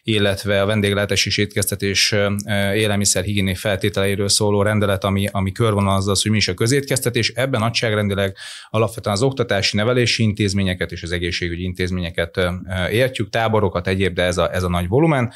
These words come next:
Ebben egymillió főről beszélünk, és hogyha már, ö, nagyságrendekről és, és, és számokról akarunk beszélni, alapvetően egy gyors kalkulációval azt lehet mondani, hogy egy éven belül kétszázezer tonna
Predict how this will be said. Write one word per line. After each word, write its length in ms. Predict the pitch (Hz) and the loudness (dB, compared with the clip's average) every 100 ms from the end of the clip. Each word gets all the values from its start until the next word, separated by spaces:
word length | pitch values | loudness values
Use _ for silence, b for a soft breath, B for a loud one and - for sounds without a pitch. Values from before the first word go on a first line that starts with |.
| B B | B B
Ebben 280 | - 107 101 | -2 0 0
egymillió 800 | 104 95 98 110 92 92 90 95 - - | 0 -2 -4 -2 2 2 2 -2 -8 -2
főről 320 | 107 101 95 | 2 2 2
beszélünk, 480 | 98 - 139 135 135 | 2 4 4 4 4
és 120 | 101 | 2
hogyha 220 | 117 113 | 0 0
már, 220 | 104 104 | 0 2
ö, 160 | 107 107 | 2 2
nagyságrendekről 920 | 110 113 - 101 98 95 95 104 95 | 2 0 0 0 2 2 0 0 2
és, 180 | 95 - | 2 0
és, 220 | 101 - | -2 -2
és 100 | - | -2
számokról 460 | - 110 101 95 98 | 0 2 2 2 0
akarunk 280 | 98 95 | 2 0
beszélni, 500 | 95 107 - 131 135 135 B B B | 2 2 2 2 2 0 B B B
alapvetően 520 | B 113 110 113 113 107 | B 2 2 -2 0 0
egy 80 | |
gyors 280 | 110 113 101 | 4 4 4
kalkulációval 920 | - 98 95 101 95 98 - 104 98 101 | 2 2 2 2 2 0 2 4 4 4
azt 160 | 98 | 2
lehet 240 | 98 90 87 | 2 0 0
mondani, 460 | 104 107 113 113 113 B B | 2 4 4 2 -2 B B
hogy 200 | 104 - | -2 0
egy 240 | 127 123 | 0 2
éven 440 | 110 95 92 95 - | 2 4 2 0 -4
belül 720 | 95 104 120 123 117 110 - | -2 2 6 6 6 4 -2
kétszázezer 800 | - 113 98 - 92 90 90 90 | 0 0 2 2 2 2 2 0
tonna 600 | - 95 92 90 95 - | 0 2 2 2 0 -6